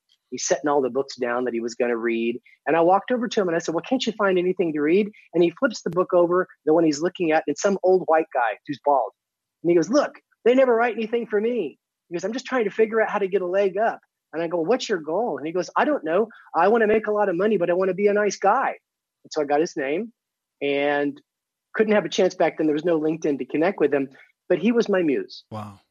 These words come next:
Speaker 1: So when I wrote the book, I wrote a book for this guy that no one writes books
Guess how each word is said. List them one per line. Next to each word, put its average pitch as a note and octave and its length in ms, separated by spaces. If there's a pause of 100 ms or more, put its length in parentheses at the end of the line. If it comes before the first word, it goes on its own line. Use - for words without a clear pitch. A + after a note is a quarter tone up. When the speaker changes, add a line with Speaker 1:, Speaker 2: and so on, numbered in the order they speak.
(340)
Speaker 1:
So - 120
when E3+ 120
I E3 60
wrote F3+ 240
the G#3 60
book, F#3 180
I F3 60
wrote D#3 180
a D3+ 60
book D3 180
for C#3 80
this B2 200
guy - 260 (180)
that C3 80
no C3+ 140
one D3 160
writes C3+ 200
books - 220